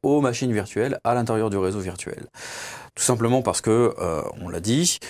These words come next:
euh, on va distribuer par D H C P des informations concernant la configuration de ces machines, et donc du coup, on va pouvoir spécifier ici, je peux en entrer un, ou alors je peux prendre un D N S que j'ai spécifié au pré-, au préalable. Ici, j'ai pris D N S test avec, bon, une adresse, ne le refaites pas chez vous, hein, qui est un point deux point trois point quatre.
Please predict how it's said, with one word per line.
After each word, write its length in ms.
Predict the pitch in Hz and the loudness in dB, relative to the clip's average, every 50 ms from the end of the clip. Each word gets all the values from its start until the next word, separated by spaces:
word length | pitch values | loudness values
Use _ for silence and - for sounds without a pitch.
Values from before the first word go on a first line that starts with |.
| - - - - | -18 -18 -12 -6
euh, 280 | - 85 82 82 82 71 - | -2 0 2 2 2 0 0
on 80 | - 101 | -2 0
va 160 | 101 107 110 | 2 2 2
distribuer 460 | 113 117 117 - - 120 117 120 117 | 2 2 0 0 2 2 4 4 4
par 160 | 117 101 92 | 4 2 2
D 80 | 98 101 | 2 2
H 140 | 95 - - | 0 0 -2
C 60 | 104 | -2
P 140 | - - 101 | 0 2 2
des 140 | 92 87 90 | 2 2 0
informations 580 | 85 - 90 90 92 90 - - 107 101 98 | 0 -2 0 0 0 0 0 -2 -2 -2 -4
concernant 320 | 90 - 87 - 92 98 92 | -4 -6 -4 -2 0 0 0
la 100 | 85 87 | 0 0
configuration 680 | - 117 110 - 120 113 117 101 101 - - 110 101 | 0 -2 -2 0 0 0 2 2 0 0 0 0 0
de 80 | 92 80 | 0 -2
ces 100 | - 80 | -2 -4
machines, 360 | 80 82 82 - 120 151 170 | -6 -6 -6 -4 -2 0 2
et 100 | 127 101 | 2 2
donc 180 | 123 127 123 113 | 2 2 2 0
du 100 | 101 90 | -2 -2
coup, 240 | - 127 165 180 - - - - - - - - | -2 -2 -2 -2 -4 -10 -14 -14 -14 -14 -8 -4
on 100 | 80 85 | -2 -2
va 80 | 98 | -2
pouvoir 300 | - - 101 101 117 113 | 0 0 0 0 0 0
spécifier 440 | - - 98 - 90 87 - 120 117 | -2 -6 -4 -4 -4 -4 -2 0 0
ici, 380 | 101 95 - - 117 156 175 - - - - - | 0 0 0 0 0 -2 -2 -4 -10 -18 -18 -14
je 80 | - - | -12 -6
peux 180 | - - 123 123 | 0 2 4 4
en 140 | 120 104 | 4 4
entrer 280 | 98 92 82 - 90 87 | 2 0 -2 -2 -2 0
un, 120 | 104 156 | 0 0
ou 140 | 208 202 131 | 2 2 2
alors 120 | 110 107 - | 2 2 0
je 60 | - | -2
peux 80 | 104 | -6
prendre 220 | 95 - 110 101 95 | -4 -2 0 0 0
un 40 | 90 | 0
D 100 | 101 98 | 0 0
N 60 | 104 | -2
S 120 | 107 - | -2 -2
que 80 | - 98 | -4 -2
j'ai 160 | 92 101 92 | -2 -2 -2
spécifié 500 | - - - 95 - - 87 - - 95 | -2 -4 -8 -8 -6 -6 -6 -4 -2 -2
au 60 | 87 | -2
pré-, 260 | - - 73 71 - - - | -2 -2 -2 -2 -2 -2 -6
au 60 | - | -8
préalable. 360 | - - 85 82 98 131 127 | -4 -2 0 0 2 2 0
Ici, 180 | 104 - - 110 | 0 0 0 0
j'ai 120 | 98 87 | 0 -2
pris 120 | - 92 | -2 -4
D 120 | 87 92 92 | -2 -2 0
N 100 | 92 87 | 0 -2
S 140 | 85 - - | -4 -4 -2
test 240 | - 98 - - | -2 -2 -2 -2
avec, 220 | 76 82 95 - - - | -2 -2 -2 -4 -4 -6
bon, 160 | 85 87 90 - - - - - - _ | -6 -6 -8 -8 -12 -14 -16 -16 -14 _
une 80 | - 87 | -4 -2
adresse, 400 | 85 85 87 92 95 90 - - | 0 0 2 2 0 0 -2 -4
ne 180 | 80 78 80 87 | -4 -6 -4 -2
le 60 | 90 | -2
refaites 260 | 85 90 90 98 - | -2 -2 -4 -6 -4
pas 80 | - 87 | -4 -4
chez 160 | - - 80 | -4 -4 -6
vous, 180 | 87 113 113 | -4 -4 -2
hein, 80 | 104 104 | -2 -2
qui 140 | - - 87 | -2 -2 -2
est 40 | 85 | -2
un 100 | 92 95 | -2 -2
point 180 | - 92 85 | -2 -4 -2
deux 100 | 87 92 | -2 -2
point 140 | - - 80 | -4 -4 -6
trois 160 | - - 90 | -6 -4 -4
point 180 | 87 - 85 92 | -4 -4 -4 0
quatre. 320 | - 151 185 - - - | 2 2 2 2 -2 -12